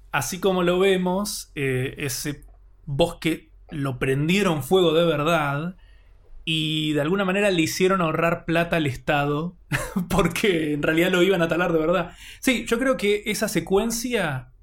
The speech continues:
es solo comparable con, o sea, se puede comparar con muy pocas cosas.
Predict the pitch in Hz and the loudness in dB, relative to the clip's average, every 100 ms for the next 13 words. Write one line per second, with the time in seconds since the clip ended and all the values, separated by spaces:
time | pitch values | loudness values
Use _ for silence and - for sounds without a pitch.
0 | _ - - - - 139 226 226 170 151 | _ -20 -20 -12 -8 -2 0 0 0 0
1 | 151 185 202 190 190 151 147 139 135 147 | 2 2 2 -2 0 -2 0 -2 -4 -4
2 | 170 165 165 - 247 214 233 202 185 170 | -4 -2 -2 0 0 2 0 0 0 0
3 | 208 208 185 156 - 196 190 196 | 0 0 0 -2 -2 -4 -2 -6